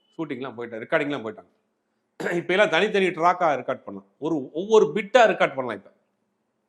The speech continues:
இப்ப நீங்க ரெண்டு லைன் பாடிட்டு நாளைக்கு ரெண்டு லைன் பண்ணா கூட ஜாயின் பண்ணிக்கலாம். அப்ப அப்படி கிடையாது. ஒட்டுமொத்த ஆர்கெஸ்ட்ராவையும் ஒண்ணா உட்கார வச்சு,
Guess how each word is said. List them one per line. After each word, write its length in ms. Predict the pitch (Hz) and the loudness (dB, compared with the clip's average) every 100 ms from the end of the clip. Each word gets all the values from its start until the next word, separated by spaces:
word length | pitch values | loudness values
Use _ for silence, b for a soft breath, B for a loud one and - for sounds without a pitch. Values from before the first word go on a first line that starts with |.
| _ _ _ | _ _ _
இப்ப 140 | 123 | -10
நீங்க 460 | 123 120 113 107 - _ _ _ _ | -6 -2 -2 -4 -10 _ _ _ _
ரெண்டு 180 | 151 180 | -4 2
லைன் 240 | 190 214 | 2 4
பாடிட்டு 420 | 165 160 147 285 - _ _ _ _ _ _ - | 2 0 -2 -8 -10 _ _ _ _ _ _ -6
நாளைக்கு 340 | 156 202 185 | -2 0 0
ரெண்டு 160 | 160 165 | 0 -2
லைன் 120 | 170 | 0
பண்ணா 180 | 139 139 | 0 0
கூட 180 | 160 147 | -2 0
ஜாயின் 260 | 139 139 | 0 0
பண்ணிக்கலாம். 300 | 120 98 101 - _ _ _ _ | -4 -12 -14 -18 _ _ _ _
அப்ப 220 | 123 - | -8 -6
அப்படி 180 | - 131 | -6 -6
கிடையாது. 400 | 123 135 110 - _ _ _ _ _ | -6 -4 -4 -8 _ _ _ _ _
ஒட்டுமொத்த 560 | 135 165 - 226 202 160 | -8 -8 -6 -4 2 4
ஆர்கெஸ்ட்ராவையும் 800 | 156 170 170 - 147 127 160 147 | 4 4 -2 -2 -2 0 -4 -6
ஒண்ணா 320 | 135 143 131 | -4 -4 -4
உட்கார 260 | 110 113 | -2 -4
வச்சு, 420 | 101 98 165 247 | -6 -10 -12 -14